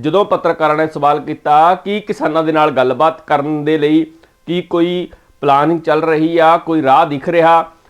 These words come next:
ਤਾਂ ਉਹਨਾਂ ਦੇ ਵੱਲੋਂ ਕਿਹਾ ਕਿ ਅਸੀਂ ਸੁਪਰੀਮ ਕੋਰਟ ਦੇ ਨਿਰਦੇਸ਼ਾਂ ਦੀ ਪਾਲਣਾ ਕਰਾਂਗੇ, ਸੁਪਰੀਮ ਕੋਰਟ ਦੇ ਫੈਸਲੇ ਦਾ ਇੰਤਜ਼ਾਰ ਕਰ ਰਹੇ ਹਾਂ ਅਸੀਂ, ਕਿਉਂਕਿ ਅੱਜ ਸੁਪਰੀਮ ਕੋਰਟ ਦੇ ਵਿੱਚ ਅਹਿਮ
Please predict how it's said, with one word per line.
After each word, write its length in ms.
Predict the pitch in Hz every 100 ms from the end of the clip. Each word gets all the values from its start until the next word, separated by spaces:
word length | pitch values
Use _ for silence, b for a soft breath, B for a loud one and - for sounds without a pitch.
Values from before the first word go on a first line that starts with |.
| b
ਤਾਂ 120 | -
ਉਹਨਾਂ 180 | 226 247
ਦੇ 60 | 240
ਵੱਲੋਂ 220 | 220 226
ਕਿਹਾ 280 | 208 185 208
ਕਿ 200 | 220 220
ਅਸੀਂ 200 | - 208
ਸੁਪਰੀਮ 460 | 196 - 165 170
ਕੋਰਟ 240 | 156 151 147
ਦੇ 400 | 139 160 202 - b b
ਨਿਰਦੇਸ਼ਾਂ 600 | 147 165 151 175 - 262 262
ਦੀ 100 | 240
ਪਾਲਣਾ 400 | 190 170 160 156
ਕਰਾਂਗੇ, 440 | 123 123 160 151
ਸੁਪਰੀਮ 480 | 151 143 170 196 202
ਕੋਰਟ 280 | 196 185 180
ਦੇ 180 | 190
ਫੈਸਲੇ 480 | 214 180 151 156 156
ਦਾ 100 | 196
ਇੰਤਜ਼ਾਰ 600 | 226 170 160 135 139 180
ਕਰ 200 | 170 151
ਰਹੇ 280 | 139 143 156
ਹਾਂ 80 | 151
ਅਸੀਂ, 200 | - 123
ਕਿਉਂਕਿ 400 | 139 147 202 208
ਅੱਜ 180 | 208 220 220 233 b b b _
ਸੁਪਰੀਮ 440 | 175 165 185 208 226
ਕੋਰਟ 240 | 214 196
ਦੇ 140 | 196
ਵਿੱਚ 200 | 196 190
ਅਹਿਮ 260 | 190 175